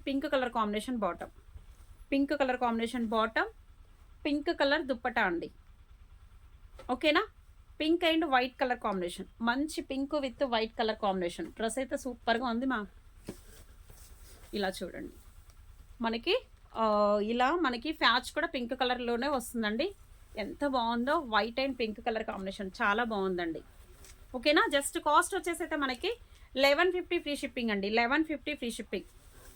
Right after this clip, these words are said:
చాలా బాగుందండి నిజంగా, ఎక్సలెంట్‌గా ఉంది. ఓకేనా? నెక్స్ట్ వన్ డ్రెస్ అండి, నెక్స్ట్ వన్ వచ్చేసి అయితే ఇది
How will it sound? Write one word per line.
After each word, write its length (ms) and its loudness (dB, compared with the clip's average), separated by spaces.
చాలా 340 6
బాగుందండి 440 0
నిజంగా, 340 -2
ఎక్సలెంట్‌గా 760 -4
ఉంది. 180 0
ఓకేనా? 280 4
నెక్స్ట్ 340 -2
వన్ 160 6
డ్రెస్ 240 -2
అండి, 180 2
నెక్స్ట్ 300 -4
వన్ 160 4
వచ్చేసి 300 -2
అయితే 120 -6
ఇది 140 0